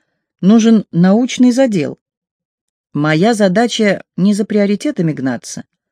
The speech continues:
Мне надо армию обеспечивать, а не амбиции учёных. Я буду делать грузовики, а не гоночные машины. И не надейтесь, если на моё место поставят другого,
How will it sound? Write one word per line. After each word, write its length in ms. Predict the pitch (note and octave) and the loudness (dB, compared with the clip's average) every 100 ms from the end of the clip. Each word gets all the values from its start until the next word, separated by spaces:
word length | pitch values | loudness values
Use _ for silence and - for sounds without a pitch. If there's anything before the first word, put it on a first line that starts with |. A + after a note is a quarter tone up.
| _ | _
Мне 240 | - E3+ C4 | -2 2 4
надо 220 | C#4 B3+ | 2 2
армию 380 | C4+ C4 F#3+ D#3+ | 0 2 2 0
обеспечивать, 720 | D3+ D3+ - C3+ - C3+ - - - | -4 -8 -6 -6 -6 -8 -10 -16 -4
а 120 | E3 | 0
не 100 | F3+ | 2
амбиции 440 | F#3+ E3+ - D3 | 2 0 -4 -6
учёных. 520 | D#3 - C#3+ A#2+ B2 _ _ _ _ | -6 -6 -6 -8 -10 _ _ _ _
Я 200 | C#3+ A3 | -2 0
буду 220 | A3+ D#3+ | 0 -2
делать 300 | C#3 C#3 C3+ | -2 -4 -4
грузовики, 580 | C3 D#3+ D3+ D3+ C#3+ - | -4 -4 -4 -4 -4 0
а 80 | G#3+ | 2
не 100 | B3 | 2
гоночные 500 | F#3+ D3 C3 - C3+ | 0 -2 -4 -4 -4
машины. 520 | C#3 C3+ - B2 - _ _ _ | -4 -6 -8 -10 -10 _ _ _
И 80 | - | 0
не 100 | G3 | 2
надейтесь, 640 | A3+ A#3+ D4 C#4+ C3+ - - _ _ - - | 4 2 0 -2 -6 -14 -18 _ _ -18 -6
если 260 | F#3 F#3 | -4 0
на 100 | G#3+ | 2
моё 200 | A3 A3+ | 4 2
место 300 | A3+ A3 - | 2 0 -2
поставят 520 | F3+ F#3 - G#3+ F#3 D3+ | -2 -2 -2 -2 -2 -2
другого, 580 | F3+ F3+ C4 C4 C3+ | -2 -2 -2 0 -2